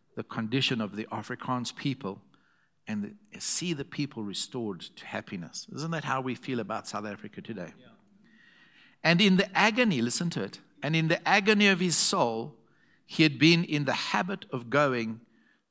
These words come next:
Speaker 1: to one of the mountains for prayer. And after several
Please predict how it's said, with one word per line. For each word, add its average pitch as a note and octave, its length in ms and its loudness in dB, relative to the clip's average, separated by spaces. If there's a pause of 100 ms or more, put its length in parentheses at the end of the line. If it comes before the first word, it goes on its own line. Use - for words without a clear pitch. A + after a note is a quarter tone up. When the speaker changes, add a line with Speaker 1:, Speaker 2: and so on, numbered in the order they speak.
Speaker 1:
to - 120 -8
one B2+ 240 0
of D3+ 100 -2
the C#3 80 -4
mountains C3+ 760 0
for - 140 -10
prayer. G2 460 -8 (1120)
And C#3 120 0
after E3 360 6
several G#3 680 4